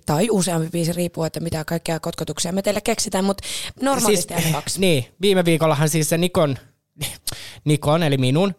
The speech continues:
Speaker 1: Mm.
Speaker 2: Nuoria villipiisi.
Speaker 1: Mm.
Speaker 2: Niin, äh,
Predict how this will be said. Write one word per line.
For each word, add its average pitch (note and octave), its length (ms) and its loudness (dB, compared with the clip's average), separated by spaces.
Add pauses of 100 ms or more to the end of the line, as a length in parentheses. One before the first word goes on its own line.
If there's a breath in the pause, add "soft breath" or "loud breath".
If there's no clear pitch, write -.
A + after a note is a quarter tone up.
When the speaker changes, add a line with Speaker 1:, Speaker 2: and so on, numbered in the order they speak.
(100)
Speaker 1:
Mm. E3+ 60 -4
Speaker 2:
Nuoria D#3+ 320 4
villipiisi. D#3+ 680 2 (160)
Speaker 1:
Mm. F#3 180 -4 (560)
Speaker 2:
Niin, E3+ 340 4 (340)
äh, D3+ 60 2